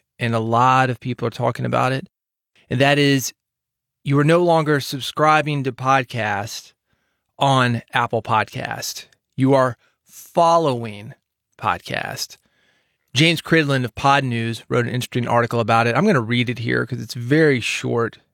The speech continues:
Maybe not an article, just a few bullet points, paragraphs. Follow our podcast, Apple Podcasts, to stop using subscribe. A small change with big impact. No more subscribe as podcasting moves to follow. Exclusive.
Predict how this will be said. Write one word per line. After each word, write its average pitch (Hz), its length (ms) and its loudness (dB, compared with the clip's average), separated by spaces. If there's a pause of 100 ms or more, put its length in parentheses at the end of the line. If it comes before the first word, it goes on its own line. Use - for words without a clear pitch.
(220)
Maybe 160 160 0
not 139 160 4
an 127 60 0
article, 127 320 2
just 139 180 -10
a 123 60 -4
few 139 180 0
bullet 127 220 2
points, 123 340 -4
paragraphs. 123 720 0 (840)
Follow 208 380 4
our 196 100 4
podcast, 180 580 0
Apple 151 240 -2
Podcasts, 139 640 0
to 127 100 -8
stop 135 540 0
using 131 400 -4
subscribe. 120 680 0 (240)
A - 40 -4
small 165 300 2
change 170 300 0
with 120 160 -8
big 147 240 2
impact. 147 560 0 (280)
No 156 280 2
more 196 240 2
subscribe 143 600 0
as 123 120 -10
podcasting 135 800 -2
moves 127 400 -2
to 120 140 -8
follow. 127 680 -2 (480)
Exclusive. 135 760 0